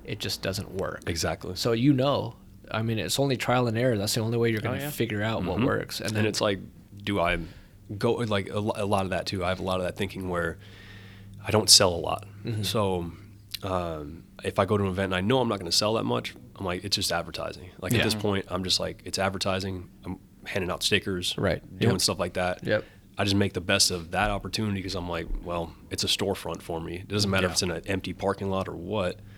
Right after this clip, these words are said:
Speaker 2: It's still, it's still a storefront
Speaker 3: Yeah,
Speaker 2: for me.
Speaker 3: people
Speaker 2: I
Speaker 3: are gonna
Speaker 2: need to,
Speaker 3: see it.
Speaker 2: yeah, I need to present it well. Like, you just can't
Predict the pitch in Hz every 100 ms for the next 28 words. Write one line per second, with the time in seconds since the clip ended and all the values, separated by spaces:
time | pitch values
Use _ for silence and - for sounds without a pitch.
0 | - - 110 98 - - 104 - - -
1 | 107 92 - 90 92 85 - - 87 101
2 | 117 113 - - - 98 82 95 - 95
3 | 95 95 87 98 92 98 85 95 90 95
4 | 92 - 95 87